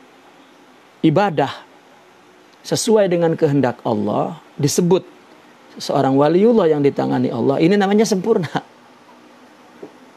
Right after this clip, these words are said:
Tetapi dia manusia, punya sifat basyariah.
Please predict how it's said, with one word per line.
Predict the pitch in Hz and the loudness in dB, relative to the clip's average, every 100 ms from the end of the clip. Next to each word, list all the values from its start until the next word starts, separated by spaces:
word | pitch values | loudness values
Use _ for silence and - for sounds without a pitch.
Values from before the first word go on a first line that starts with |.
| - - - | -20 -10 -6
Tetapi | - 240 233 | -2 -2 0
dia | 196 240 240 | 2 2 2
manusia, | 185 160 - 135 120 113 - 349 - - - - - _ - - | 0 -2 0 0 0 -2 -2 -4 -8 -16 -20 -20 -20 _ -20 -6
punya | - 175 165 | -2 0 0
sifat | - - - | -2 -4 -4
basyariah. | 127 - 117 110 - | -4 -4 -6 -6 -8